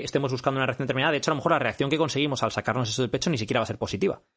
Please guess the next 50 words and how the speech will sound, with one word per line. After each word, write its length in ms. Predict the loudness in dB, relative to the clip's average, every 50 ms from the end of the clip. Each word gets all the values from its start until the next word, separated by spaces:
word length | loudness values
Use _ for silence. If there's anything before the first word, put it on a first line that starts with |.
| _ _ _ _ _ _
Pero 200 | 0 0 2 2
tenemos 240 | 0 -2 -2 0 0
la 80 | 0 0
necesidad 460 | 0 -2 -2 -2 0 2 2 2 2
de, 240 | 2 0 0 -2 -6
de, 340 | -6 -4 -2 -2 -2 -4 -6 -4
de 160 | -4 -2 -2
sacar 400 | -2 -2 -2 0 2 2 2 0
eso, 200 | -2 -4 -4 -2
¿no? 120 | -2 -2 0
De 140 | 0 0
no 100 | -2 -2
sabemos 320 | -2 -2 -2 -2 -2 -4 -4
cómo 200 | -4 -2 -2 0
lidiar 360 | -2 0 2 2 2 0 0
con, 420 | 0 0 0 0 0 -2 -4 -4 _
con 200 | -4 -4 -2 -2
un 160 | -2 -2 -4
sentimiento, 480 | -2 -2 -2 -2 0 0 0 0 2 2
a 40 | 2
lo 40 | 2
mejor, 240 | 4 2 0 0 -2 -14 _ _ -20 -20 -20 -20 _ _
y 120 | 0 0 2
tenemos 240 | 2 2 2 2 2
la 80 | 2
necesidad 420 | 2 0 0 0 0 2 2 2 2
de, 160 | 0 -2 -2
de, 200 | -2 -4 -4 -4
de 180 | -2 -4 -4
sacarlo 720 | -4 -4 -6 -8 -10 -8 -4 -4 -2 0 2 2 2 2
fuera 340 | 2 2 2 4 4 2 2
porque 420 | 0 -2 -2 -2 -4 -6 -6 -6 -6
no 240 | -6 -4 -4 -2 0
podemos, 420 | 0 2 2 2 0 0 0 0
a 40 | 0
lo 60 | 0
mejor, 280 | -2 -2 -2 -2 -2 -2
mantenerlo 500 | -2 -4 -2 -2 -2 -2 -2 -2 -2 -2
dentro, 240 | -4 -4 -6 -6 -6
¿no? 140 | -6 -6 -8 _ -20 -20 -18 -16
Entonces, 300 | -18 -6 0 2 4 4
yo 80 | 4
creo 140 | 4 4 4
que 100 | 4 4
ahí 120 | 4 4
también, 380 | 4 2 2 2 2 2 0 0 0
am, 460 | 2 2 2 2 0 0 -2 -4 -4 _ _ _ _ -2
hay 220 | 0 2 2 0 0
dos, 500 | 0 0 0 0 0 0 -4 -8 -10 -10
mm, 440 | -6 -4 -2 -2 -2 -2 -4 -4 -6